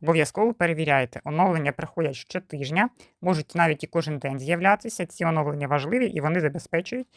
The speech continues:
стабільну роботу вашого сайту на WordPress. Якщо ви не впевнені, чи оновлення ефективні і чи не ляже ваш сайт через це,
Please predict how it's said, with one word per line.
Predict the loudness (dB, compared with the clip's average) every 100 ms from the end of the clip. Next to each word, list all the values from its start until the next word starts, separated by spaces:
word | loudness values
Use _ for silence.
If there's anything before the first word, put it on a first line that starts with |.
| -20 _
стабільну | -6 -4 -2 -2 -2
роботу | 0 -2 -2
вашого | -2 -2 -4 -10
сайту | -2 -2 0 -4
на | -4
WordPress. | -4 -4 -8 -10 -10 -20 _ _ -20 -20 -20 -2
Якщо | 0 2 0 2
ви | 2 2
не | 0
впевнені, | -2 2 2 4 0 -4
чи | -2 0
оновлення | 2 0 0 -2 0 0 -2 _ -8
ефективні | -4 -4 -2 0 0
і | -2 -4
чи | 0
не | 4
ляже | 6 4 2
ваш | -4 -4
сайт | -2 -4 -2
через | -4 -4 -4
це, | -2 -2